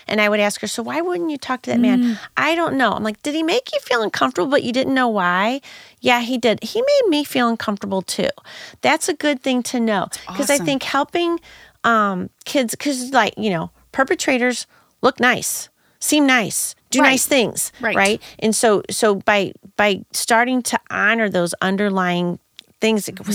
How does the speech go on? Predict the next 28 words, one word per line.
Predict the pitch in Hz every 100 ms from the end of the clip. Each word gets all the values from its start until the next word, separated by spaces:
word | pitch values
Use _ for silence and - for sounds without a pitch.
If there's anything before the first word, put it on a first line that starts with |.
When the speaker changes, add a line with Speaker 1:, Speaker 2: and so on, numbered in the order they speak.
| 196
Speaker 1:
something's | - 370 339 - - -
off, | -
Speaker 2:
Mm-hmm. | 208 214
Speaker 1:
something's | 202 196 214 208 190
not | 208 -
right, | 160 156 202 233
Speaker 2:
Mm-hmm. | 202 202 214 220 208 - -
Speaker 1:
I | 240
think | - 269 254
is | 240 208
a |
great | 190 - 196 214 220 -
help | - 196 - -
to | -
these | 175 175 170 - -
Speaker 2:
And | 277
it's | 302 -
Speaker 1:
kids |
as | 269 -
they |
go | 208 480
Speaker 2:
empowering. | 302 - -
Speaker 1:
Yeah, | - 165 - -
right? | 202 214 269 -
And, | 240 233
like, | 226 - _ _ _ _ -
that's | 277 - -
your, | 202 240 294 302 294 262